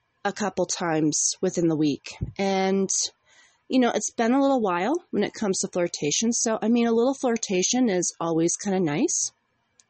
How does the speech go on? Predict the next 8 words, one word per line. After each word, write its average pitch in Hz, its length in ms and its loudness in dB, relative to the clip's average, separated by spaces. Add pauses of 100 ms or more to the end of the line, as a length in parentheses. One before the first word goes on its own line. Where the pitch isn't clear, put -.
(800)
However, 349 760 2
one 339 300 4
thing 330 440 6
just - 320 0
kinda 254 340 4 (240)
kept - 520 -2
striking 170 760 0
me 147 260 -2